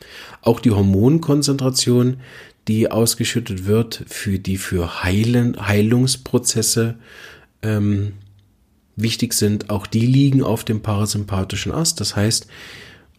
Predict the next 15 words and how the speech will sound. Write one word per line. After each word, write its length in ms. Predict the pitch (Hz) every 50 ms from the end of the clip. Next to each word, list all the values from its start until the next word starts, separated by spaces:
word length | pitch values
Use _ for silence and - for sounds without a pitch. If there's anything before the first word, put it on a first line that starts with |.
| _
äh, 120 | - 80 76 76 95 - - _ -
mal 140 | 85 82 82
ganz 300 | - 95 107 117 113 -
unmedizinisch 800 | - 127 120 120 110 104 98 98 98 - - 90 82 80 -
gesagt, 440 | - 85 - 123 143 156 - - - _ - - - -
je 140 | - 98 101
mehr 120 | 104 113
ich 120 | 113 -
mich 140 | - 110 98
entspanne, 520 | 104 95 87 - - - 90 101 117 131 120
desto 280 | 104 92 - - 95
mehr 200 | 92 90 98 78
aktiviert 500 | - - - - 92 85 87 92 95 95
sich 260 | - 104 95 - -
mein 320 | 85 82 80 78 78 78